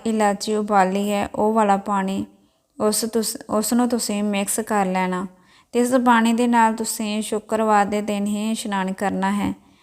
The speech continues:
ਤੇ ਤੁਸੀਂ ਇਸ ਉਪਾਅ ਨੂੰ ਕਿੰਨੀ ਵਾਰ ਲਗਾਤਾਰ ਕਰਨਾ ਹੈ?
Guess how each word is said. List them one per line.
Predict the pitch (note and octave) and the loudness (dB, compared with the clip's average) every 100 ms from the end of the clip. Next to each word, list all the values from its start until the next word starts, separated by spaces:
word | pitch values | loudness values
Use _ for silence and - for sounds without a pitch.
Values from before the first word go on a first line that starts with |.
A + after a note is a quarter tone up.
| _ _ | _ _
ਤੇ | A#3+ | 2
ਤੁਸੀਂ | B3+ A#3+ C4+ | 4 6 6
ਇਸ | C4+ | 6
ਉਪਾਅ | C#4 C4+ B3 | 2 2 2
ਨੂੰ | A#3+ A#3+ | 2 -2
ਕਿੰਨੀ | A#3 G#3+ A3 | -4 -4 -2
ਵਾਰ | A3 A3+ | 0 0
ਲਗਾਤਾਰ | A3 G#3 G3 G#3 G#3+ G#3+ | 2 0 0 -2 -2 -4
ਕਰਨਾ | G#3+ G#3+ G#3+ G#3 | -2 -2 0 0
ਹੈ? | A3+ A3 | 0 -2